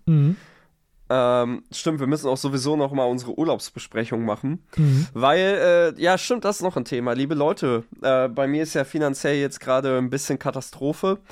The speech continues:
Speaker 2: denn ich hab mein neues Auto.
Speaker 1: Ja, das
Speaker 2: Es
Speaker 1: haben wir,
Speaker 2: ist,
Speaker 1: glaub ich, in der letzten
Speaker 2: äh,
Speaker 1: Folge schon besprochen, oder?
Speaker 2: Äh, ja, dass ich's kaufen wollte, aber da hab, hatte ich's noch nicht abgeholt.
Speaker 1: Ach ja,
Speaker 2: Ähm, weil's
Speaker 1: stimmt,
Speaker 2: noch
Speaker 1: ja.
Speaker 2: angemeldet werden musste. Und ich hab den Flitzer jetzt. Boah, und er ist so großartig, ne?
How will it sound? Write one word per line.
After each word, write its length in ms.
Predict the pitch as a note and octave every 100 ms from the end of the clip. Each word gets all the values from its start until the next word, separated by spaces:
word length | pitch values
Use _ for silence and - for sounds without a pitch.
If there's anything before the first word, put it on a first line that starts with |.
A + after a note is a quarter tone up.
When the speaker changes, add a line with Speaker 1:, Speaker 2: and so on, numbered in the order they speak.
| - - _
Speaker 2:
denn 280 | E3 F#3+ C4+ -
ich 160 | D#3+ F#3
hab 120 | -
mein 160 | F#3+
neues 380 | C#3+ C3+ B3 -
Auto. 380 | D4+ - E4+ A#2 - _ _ -
Speaker 1:
Ja, 260 | A3 C3+ - _ _
das 120 | E3
Speaker 2:
Es 40 | C#3+
Speaker 1:
haben 120 | F#3
wir, 40 | G3
Speaker 2:
ist, 40 |
Speaker 1:
glaub 140 | F#3+
ich, 100 | F3+
in 60 | G3+
der 100 | F3
letzten 200 | E3 D#3
Speaker 2:
äh, 20 |
Speaker 1:
Folge 300 | D#3 C#3 C3
schon 160 | A#2+ C3
besprochen, 460 | C3 - B2 B2+ B2+
oder? 240 | E3 G#3 - _ _ _ _ _ _ _ _ -
Speaker 2:
Äh, 260 | D#3+ E3 D3
ja, 160 | E3+
dass 160 | F#3 D#3+
ich's 160 | D3+ -
kaufen 500 | E3+ G3 - D3 B2
wollte, 340 | C#3 G#3 A3+
aber 160 | D#3 D#3+
da 160 | D3+
hab, 140 | E3 E3+ -
hatte 140 | E3+ E3+
ich's 100 | -
noch 100 | D#3+
nicht 160 | D3+ -
abgeholt. 600 | - A#2+ G#2+ G#2 G#2+ - _ _ _ _ _ _ _ _ _
Speaker 1:
Ach 260 | - B2+ A#2+
ja, 140 | G#3
Speaker 2:
Ähm, 80 | D3+
weil's 240 | B2 D3
Speaker 1:
stimmt, 60 | A#2+
Speaker 2:
noch 120 | C#3
Speaker 1:
ja. 100 | C#3+
Speaker 2:
angemeldet 480 | C#3 D3 A#2+ A2+ A2+
werden 200 | A#2+ A2+
musste. 360 | A#2 - E3+ E3
Und 120 | C3+
ich 140 | B2+ F3+
hab 160 | F#3+
den 160 | F#3 F#3
Flitzer 360 | - F#3 - E3
jetzt. 360 | E3 - -
Boah, 140 | G#2 A2
und 100 | A#2+
er 160 | G#2
ist 200 | A2+ -
so 140 | C3+ C3+
großartig, 840 | - C3+ D3 C#3+ G2+ A2 B2 A#2
ne? 240 | A#2 C3